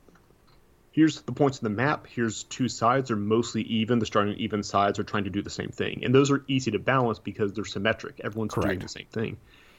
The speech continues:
Speaker 1: If you wanna flip it around, if you want one, one army to be sabotaging a ship while the other army is trying to work on a console and all that,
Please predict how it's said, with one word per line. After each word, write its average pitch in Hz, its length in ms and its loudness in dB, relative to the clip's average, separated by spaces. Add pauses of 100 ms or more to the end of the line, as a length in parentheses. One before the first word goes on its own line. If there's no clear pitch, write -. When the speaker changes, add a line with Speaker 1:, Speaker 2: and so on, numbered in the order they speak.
(140)
Speaker 1:
If 131 140 6
you 165 80 8
wanna 165 160 6
flip - 220 2
it 113 80 4
around, 127 360 4
if 98 80 -4
you 117 60 0
want 117 160 0
one, 120 540 2 (1080)
one 139 160 4
army 151 220 2
to - 80 -14
be 113 100 -2
sabotaging 113 640 -4
a 92 40 -12
ship - 440 -4
while 104 180 0
the 104 140 -8
other 117 220 0
army 110 300 -2
is 95 560 0
trying 120 180 2
to 117 80 0
work 107 220 2
on 92 80 -6
a 87 40 -14
console 127 720 2
and 104 80 -4
all 107 120 0
that, 110 280 4